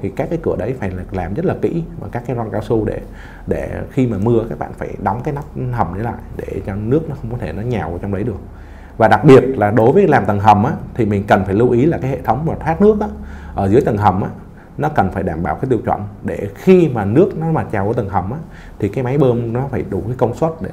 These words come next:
nó bơm nước, nó, nó thổi ra ngoài để cái tầng hầm nó không có bị ngập nước. Thì các bạn biết rồi, cái tầng hầm khi các bạn để xe, các loại xe hoặc để kho hàng ở dưới đấy mà nước ngập vô là nó sẽ hư hết. Nên các bạn cần phải lưu ý cái vấn đề làm cái tầng hầm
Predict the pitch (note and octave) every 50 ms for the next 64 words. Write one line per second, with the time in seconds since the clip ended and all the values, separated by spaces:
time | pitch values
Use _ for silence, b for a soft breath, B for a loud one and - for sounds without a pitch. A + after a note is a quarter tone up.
0 | - A2+ B2 D3 D3 C3 A#2+ A#2 B2 D3 E3 D#3+ D3+ C#3 C3+ C3+ C3+ C3+ C3+ C3+
1 | C3 C3 C3 C3 - - - - G#2+ A2 A2 G2+ F2+ E2+ E2 - - B B B
2 | B B B E2 D#2 - B2 B2 A#2+ G2+ F#2 G2+ F2+ E2+ F2+ G2 A#2 B2 - -
3 | C3 A#2+ - - - - - F#2+ F2+ G#2 A#2+ D3 E3 D#3+ - - - - - -
4 | - B2 B2 B2+ A2 - B2+ C#3 D#3+ D3+ A2+ F#2 F2 - - B B B B B
5 | B - E3 D#3 B2 G#2 F#2+ A2 G#2 G2 F#2+ - - C#3+ C#3 D3 D3+ C#3 B2 -
6 | - - - - - B2 A#2+ A#2+ A#2 A2+ A2 - - - - C#3 C3+ B2+ - -
7 | - B2 A#2 A2+ A2+ G#2 G#2 G2+ - - - - - - - - - - - C3
8 | B2 A#2+ A#2 B2 A2+ F2+ E2+ E2+ F#2+ G#2 G2+ G2 G#2 C#3 D#3 - B B B B
9 | B G2+ G#2 C3 E3 D#3+ D3 B2 G#2+ - - A2+ G#2+ G#2 F2+ F2 G2+ A#2+ - -
10 | - B2 C#3 A#2+ G#2 A#2+ C#3 C3+ - - - - - G#2 G2+ G#2+ A#2 B2 B2+ -
11 | - - - G2 G2 - D#2+ F2 D#2 F2+ F2 F#2+ G2+ G#2 G#2 G#2+ G#2+ G#2+ A2 -
12 | A#2+ A2+ B2+ B2 F#2+ F2 E2 E2 - B B B B B B B F#2+ F2+ E2+ E2+
13 | G#2 - G2+ F2+ - F#2+ F2